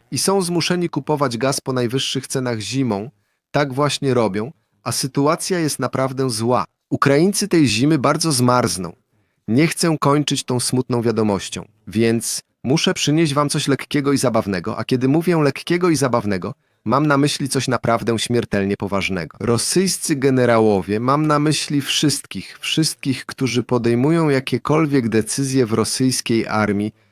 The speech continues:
podczas tej inwazji na Ukrainę, zostali dwa dni temu wezwani na kolację z Putinem.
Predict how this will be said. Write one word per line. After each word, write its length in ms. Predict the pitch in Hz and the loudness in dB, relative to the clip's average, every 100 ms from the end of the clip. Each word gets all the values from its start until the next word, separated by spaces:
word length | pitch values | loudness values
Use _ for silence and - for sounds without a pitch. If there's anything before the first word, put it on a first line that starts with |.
| _ | _
podczas 480 | - 135 - 131 - | -4 -4 0 -2 0
tej 220 | 143 135 | 2 2
inwazji 580 | 123 113 143 165 147 143 | 0 2 2 2 0 0
na 140 | 127 | 2
Ukrainę, 720 | 104 113 117 113 104 98 101 135 - _ _ 107 | 0 -2 0 2 4 2 -2 -6 -14 _ _ -6
zostali 640 | 107 147 - - 170 170 | 0 0 0 0 2 0
dwa 260 | 123 123 156 | 0 2 2
dni 240 | 151 151 | 2 0
temu 340 | 123 139 143 127 | 2 2 4 2
wezwani 600 | 117 107 104 117 120 113 | 2 0 2 2 2 2
na 120 | 104 | 0
kolację 640 | - 107 104 - 110 101 | 0 2 2 0 -4 -4
z 100 | 95 | -6
Putinem. 560 | - 117 - 107 80 | -8 -8 -4 -4 -4